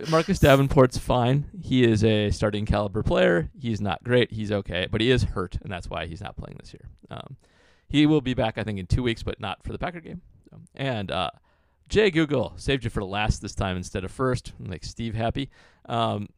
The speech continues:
the offense is built around having competent tight ends. If the tight ends continue to struggle, will LaFleur make changes to the offense? Um, I think no. No is the answer.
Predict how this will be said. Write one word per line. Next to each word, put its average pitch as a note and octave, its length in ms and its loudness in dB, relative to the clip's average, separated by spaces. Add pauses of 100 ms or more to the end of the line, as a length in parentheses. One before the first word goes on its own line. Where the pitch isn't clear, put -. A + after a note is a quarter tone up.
(180)
the C3 120 0
offense D3 260 2
is A2 100 -8
built C3 280 -2
around C3 160 -4
having G#2+ 180 -6
competent F#2+ 480 -2
tight F#2+ 180 -6
ends. E3+ 280 -4
If E3 80 -12
the F#3 80 -8
tight C#3+ 180 -4
ends B2+ 160 -4
continue A#2+ 380 -4
to A2 100 -4
struggle, A2+ 480 -2
will C#3 220 -2
LaFleur A#2+ 260 -4
make G#2 220 -8
changes G2+ 480 -6
to - 120 -14
the - 220 -8
offense? - 600 -4 (640)
Um, - 300 -14 (800)
I G#2 120 0
think G2 260 -6
no. G2+ 500 2
No E3 200 6
is C#3+ 120 2
the A#2+ 140 -2
answer. - 440 -8